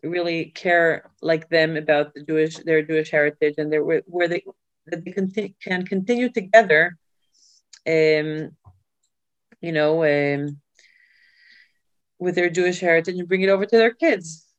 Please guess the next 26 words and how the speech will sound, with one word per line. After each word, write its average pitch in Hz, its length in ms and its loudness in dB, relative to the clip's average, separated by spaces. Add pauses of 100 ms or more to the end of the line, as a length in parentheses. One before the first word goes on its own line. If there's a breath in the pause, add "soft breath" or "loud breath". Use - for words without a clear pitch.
(320)
And, 165 380 -4 (160)
um, 165 560 4 (920)
they'll 165 180 2
join 160 240 -2
a 165 100 -2
Jewish 170 260 -2
community 240 520 0
somewhere 190 680 2 (100)
and 160 280 -2
be 160 160 -8
part 202 300 2
of 208 100 0
a 196 60 -6
community 180 720 -6
and 160 200 -6 (280)
make 190 200 0
the 190 100 0
Jewish 196 240 2
communities 202 400 -2
in 185 120 -4
general, 156 500 0 (280)
in 170 100 -10
general, 165 480 2
stronger 175 400 -4
and 170 140 -4
better. 151 360 0